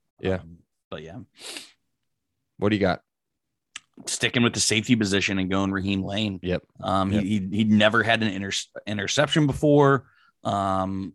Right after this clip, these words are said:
Speaker 2: he, you know, he's now responsible for two takeaways. Uh, I mean, he, he was a guy that we didn't know what we were gonna get.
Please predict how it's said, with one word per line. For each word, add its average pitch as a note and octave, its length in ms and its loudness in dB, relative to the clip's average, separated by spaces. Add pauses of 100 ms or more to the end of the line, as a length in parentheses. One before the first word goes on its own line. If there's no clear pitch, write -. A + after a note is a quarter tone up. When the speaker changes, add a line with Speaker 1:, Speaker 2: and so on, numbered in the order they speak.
(140)
Speaker 2:
he, G#2 380 -4
you G#2 160 -6
know, F#2+ 120 0
he's F#2+ 180 -2
now G#2 260 4
responsible G2 540 -2
for - 140 -8
two F#2 300 -4
takeaways. C#3+ 920 4 (580)
Uh, G2 500 0
I G2+ 100 -4
mean, G#2+ 200 0
he, G#2+ 960 0
he A#2+ 140 2
was D3 160 6
a C3 40 2
guy A2+ 300 4
that A#2+ 100 4
we A2+ 140 -2
didn't A2 320 -2
know A#2 140 0
what A2 160 0
we A2+ 120 -4
were A2 120 -4
gonna A2+ 180 -2
get. A2 400 -2